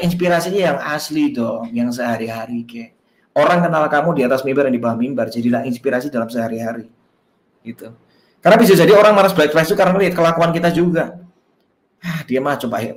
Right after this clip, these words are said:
cuma hebat di panggung doang, di bawah mah kacau," gitu. Jadi, kenapa mereka nggak berekspresi? Bisa jadi mereka mungkin juga malas lihat kita. Coba kalau kita berubah.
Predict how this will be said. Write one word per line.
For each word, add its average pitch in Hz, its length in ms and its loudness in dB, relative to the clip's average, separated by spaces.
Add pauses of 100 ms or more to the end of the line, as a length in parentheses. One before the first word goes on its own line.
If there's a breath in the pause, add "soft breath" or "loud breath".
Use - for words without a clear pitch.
cuma 120 200 -2
hebat 113 200 -2
di - 80 -6
panggung 117 320 0
doang, 117 720 -2
di 120 80 -6
bawah 120 400 -2
mah 185 400 -2
kacau," 160 800 -4 (640)
gitu. - 320 -20 (160)
Jadi, 170 360 -6 (840)
kenapa 175 240 0
mereka 196 280 -4
nggak 139 200 -4
berekspresi? 135 440 -4
Bisa 131 200 -6
jadi 143 160 -4
mereka 156 240 -4
mungkin 185 240 -2
juga 127 240 -2
malas 131 240 0
lihat 127 200 -2
kita. 139 480 -12
Coba 156 240 -2
kalau 180 200 -4
kita - 200 -6
berubah. 113 440 -10